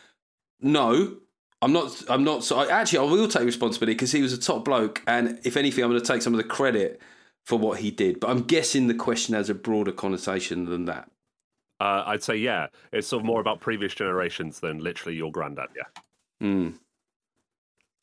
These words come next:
Speaker 1: But can we keep it on my granddad just a bit? He really was nice. He really was nice.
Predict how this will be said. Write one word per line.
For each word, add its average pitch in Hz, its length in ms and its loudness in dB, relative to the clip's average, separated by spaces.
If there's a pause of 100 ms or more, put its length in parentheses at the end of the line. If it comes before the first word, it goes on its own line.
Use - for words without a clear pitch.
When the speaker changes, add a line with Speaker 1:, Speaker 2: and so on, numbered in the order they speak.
(800)
Speaker 1:
But 139 220 0
can 208 120 4
we 214 80 4
keep 220 220 2
it 202 40 6
on 180 80 4
my 175 80 4
granddad 165 360 2
just 147 200 -2
a 147 40 4
bit? 127 300 2
He 151 100 4
really 247 300 2
was 165 200 4
nice. 113 540 0 (640)
He 156 100 2
really 202 200 6
was 160 200 4
nice. 120 540 0